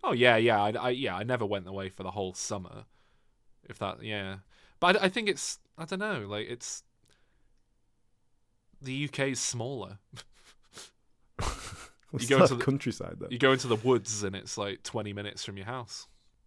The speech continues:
Speaker 2: Is it just me, or is everyone who works at camp really <laughs> creepy?
Speaker 1: Well, I think the ones who work at camp are probably the ones actually shagging, like, every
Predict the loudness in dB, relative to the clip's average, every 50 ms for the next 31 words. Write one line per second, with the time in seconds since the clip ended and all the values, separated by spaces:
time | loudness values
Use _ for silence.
0 | _ 2 2 2 4 2 0 0 0 -2 -2 2 4 6 6 8 8 8 8 8
1 | 8 8 8 6 4 6 6 6 4 4 6 6 6 8 6 6 4 0 -6 -4
2 | -4 -4 -4 -2 -2 -2 -2 -2 -4 -6 _ -16 -20 -20 -20 -20 -20 _ _ _
3 | _ _ _ _ -2 0 2 2 2 0 -2 -4 -4 -2 2 6 8 8 8 6
4 | 2 -10 -18 -20 -20 -10 0 4 4 6 6 6 4 6 8 6 6 6 6 2
5 | 6 8 8 8 8 8 4 -4 -6 -4 -4 -4 -4 -4 -8 -10 -12 -6 -2 0
6 | 0 0 0 -2 -4 -6 -4 -6 -6 -6 -6 -8 -10 -12 -10 -8 -8 -8 -8 -6
7 | -6 -6 -4 -4 -4 -4 -2 -2 -2 -2 -4 -6 -8 -12 -14 -14 -18 -20 -20 -20
8 | -20 _ -14 -10 -8 -8 -8 -8 -10 -12 -12 -14 -14 -16 -16 -16 -12 -10 2 10